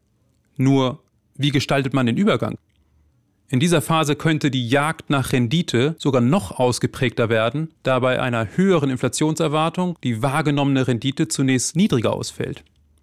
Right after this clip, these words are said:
Und wird es Notenbanken überhaupt gelingen, die Inflationserwartung kurzfristig nach oben zu treiben? Am effektivsten wäre dies wohl möglich, wenn man eine Helikopterpolitik einführt,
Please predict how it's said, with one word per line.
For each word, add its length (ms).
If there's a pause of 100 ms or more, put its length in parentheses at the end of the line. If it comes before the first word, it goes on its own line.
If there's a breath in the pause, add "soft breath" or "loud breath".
(300)
Und 540
wird 220
es 160
Notenbanken 720
überhaupt 640
gelingen, 440
die 120
Inflationserwartung 1080
kurzfristig 640
nach 140
oben 220
zu 120
treiben? 480 (480)
Am 140
effektivsten 680
wäre 140
dies 160
wohl 100
möglich, 480 (100)
wenn 120
man 140
eine 460
Helikopterpolitik 1300
einführt, 540